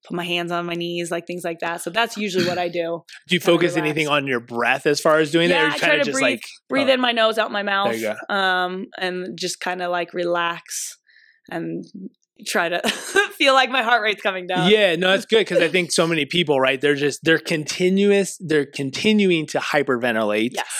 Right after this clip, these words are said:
Speaker 1: yes.
Speaker 2: while on their rest.
Speaker 1: Yes.
Speaker 2: So they're really not resting 'cause
Speaker 1: Right,
Speaker 2: they're almost
Speaker 1: right,
Speaker 2: doing
Speaker 1: right.
Speaker 2: just as much work. So I was just curious
Speaker 1: Exactly.
Speaker 2: what,
Speaker 1: Yeah, no,
Speaker 2: what
Speaker 1: that's a
Speaker 2: someone
Speaker 1: good
Speaker 2: like you do.
Speaker 1: question. <laughs>
Speaker 2: Um,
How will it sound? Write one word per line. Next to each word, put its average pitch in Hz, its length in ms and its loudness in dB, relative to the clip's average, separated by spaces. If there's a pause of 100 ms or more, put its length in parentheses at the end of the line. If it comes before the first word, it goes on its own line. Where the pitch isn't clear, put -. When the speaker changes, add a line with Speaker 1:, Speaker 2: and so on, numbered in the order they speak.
(240)
Speaker 1:
yes. - 160 -2
Speaker 2:
while 165 320 4
on 147 160 -2
their 123 180 -2
rest. 110 360 -2
Speaker 1:
Yes. - 100 -4
Speaker 2:
So 151 100 2
they're 139 140 2
really 175 260 4
not 131 260 -2
resting 160 360 -2
'cause 107 80 4
Speaker 1:
Right, 202 80 -2
Speaker 2:
they're 135 100 0
almost 131 200 0
Speaker 1:
right, 190 120 2
Speaker 2:
doing 127 220 -4 (100)
Speaker 1:
right. 185 180 -4
Speaker 2:
just 127 200 0
as 120 100 -4
much 107 240 -2
work. 110 380 -6
So - 80 2
I 131 60 4
was 120 100 -2
just 175 100 -4
curious 131 240 4
Speaker 1:
Exactly. 123 80 -4
Speaker 2:
what, 113 140 2
Speaker 1:
Yeah, 247 140 2
no, 185 60 -4
Speaker 2:
what 214 100 0
Speaker 1:
that's 196 120 0
a - 40 0
Speaker 2:
someone 220 260 0
Speaker 1:
good 220 40 -6
Speaker 2:
like 214 180 0
you 202 80 -4
do. 190 140 -6 (200)
Speaker 1:
question. - 260 -4
<laughs> 170 60 0
Speaker 2:
Um, 170 420 2